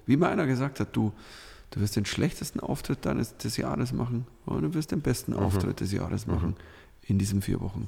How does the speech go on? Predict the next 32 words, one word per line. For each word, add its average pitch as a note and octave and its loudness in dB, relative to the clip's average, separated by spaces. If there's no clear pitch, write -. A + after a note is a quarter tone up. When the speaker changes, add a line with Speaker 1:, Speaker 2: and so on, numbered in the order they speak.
Speaker 2:
Das - -20
ist - -14
einfach F2+ 0
alles F2 2
Speaker 1:
In F2 2
diesen G2 4
Speaker 2:
extrem. D2 4
Speaker 1:
vier G3 4
Wochen, D#3 2
das A#2 2
ist A2 2
wie D3+ 4
ein, C#3 4
das - -4
Kondensat - 2
deines A2 4
Jahres - 0
oder G2+ 2
fast - -2
schon A2 2
deines G#2 2
Comedy-Lebens, G#2 4
weil G2+ 2
in G2+ 4
Speaker 2:
Ja. F2+ 4
Speaker 1:
diesen G#2+ 0
vier - 2
Wochen C3+ 0
passiert - 4
alles. - 0
Speaker 2:
Weil, E2 2
ähm, D2 0